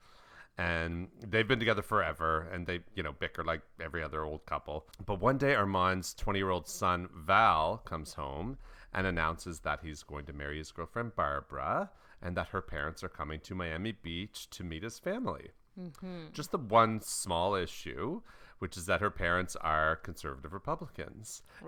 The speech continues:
Speaker 2: Right.
Speaker 1: fact, her father is a total right-wing senator who goes on <laughs> national T V shows as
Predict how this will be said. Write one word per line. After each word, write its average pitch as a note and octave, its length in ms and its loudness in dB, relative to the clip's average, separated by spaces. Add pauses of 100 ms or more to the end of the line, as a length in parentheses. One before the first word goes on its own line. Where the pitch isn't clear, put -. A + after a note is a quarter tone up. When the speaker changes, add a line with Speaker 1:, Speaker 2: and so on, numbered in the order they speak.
Speaker 2:
Right. G2+ 80 0
Speaker 1:
fact, G2 180 2
her A2+ 80 -2
father F2 340 -2
is F#2 280 -4
a F#2+ 60 -10
total F#2+ 380 0
right-wing F2 440 2
senator E2 500 0
who F2 140 -4
goes E2+ 340 -2
on E2+ 360 2
<laughs> - 40 -10
national A#2 480 0
T A2 220 -4
V F#2+ 340 0
shows F2+ 480 -2
as F2 220 -4